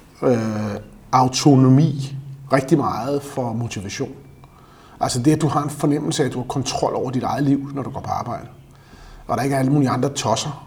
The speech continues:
der skal fortælle dig, hvad du skal, eller hvor du skal hen, eller hvorfor, og dit og dat. Det, det, og det har,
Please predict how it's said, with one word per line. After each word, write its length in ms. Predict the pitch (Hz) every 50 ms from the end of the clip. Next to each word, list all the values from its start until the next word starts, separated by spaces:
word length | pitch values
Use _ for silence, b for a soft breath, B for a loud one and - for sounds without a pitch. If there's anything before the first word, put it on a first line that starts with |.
| - -
der 80 | - 117
skal 220 | - - 131 117
fortælle 320 | - 120 - - 131 123 131
dig, 60 | 139 123
hvad 100 | 120 110
du 80 | 113
skal, 420 | 113 - 131 127 123 131 143 143 139
eller 200 | 127 113 120 113
hvor 160 | 120 131 151
du 60 | 139
skal 140 | 131 123 117
hen, 180 | 117 123 131 135
eller 160 | 131 117 113
hvorfor, 240 | 127 123 123 127 120
og 140 | 123 123 117
dit 100 | 120 110
og 80 | 120 113
dat. 200 | 113 101 123 - - B B B B B B B B B B B B -
Det, 240 | 139 143 139 131 156
det, 460 | 156 151 151 143 127 - - - -
og 160 | - 139 -
det 100 | 156 147
har, 140 | 147 143